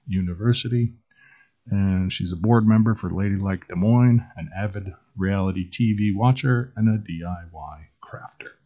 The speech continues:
Our next article is entitled, "Hy-Vee's Exemplar Care Deal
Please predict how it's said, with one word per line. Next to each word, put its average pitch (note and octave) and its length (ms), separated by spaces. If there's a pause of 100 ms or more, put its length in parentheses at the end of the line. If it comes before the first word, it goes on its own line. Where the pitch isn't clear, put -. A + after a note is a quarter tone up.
(1080)
Our B2+ 80
next C3+ 220
article B2 260
is G#2+ 80
entitled, A2+ 540
"Hy-Vee's B2+ 840
Exemplar A2+ 760
Care A#2 360
Deal F#2 560